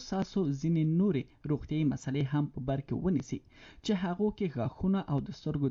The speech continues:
درملنه راځي. یوه خبر چې باید تاسو یې په پام کې ولرئ، هغه دا چې هغه وخت کې تاسو دا اضافي خدمتونه وپیرئ،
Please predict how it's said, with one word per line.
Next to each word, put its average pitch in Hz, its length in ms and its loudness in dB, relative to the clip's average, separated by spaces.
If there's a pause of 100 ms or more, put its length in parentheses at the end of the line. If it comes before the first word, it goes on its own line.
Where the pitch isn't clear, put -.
درملنه 135 600 0
راځي. 127 260 -6 (540)
یوه 226 260 2
خبر 196 320 -2
چې 147 220 -2
باید 151 280 -2 (100)
تاسو 151 240 -2
یې 143 180 -2
په - 40 -4 (120)
پام 139 200 2
کې - 140 -6
ولرئ، 185 320 0 (300)
هغه 117 220 -2
دا - 140 2
چې 190 100 0 (380)
هغه 233 300 0
وخت 226 160 -4
کې 208 200 -4
تاسو 185 280 -2
دا 139 40 0 (120)
اضافي - 400 -2
خدمتونه 131 500 0
وپیرئ، 151 500 -4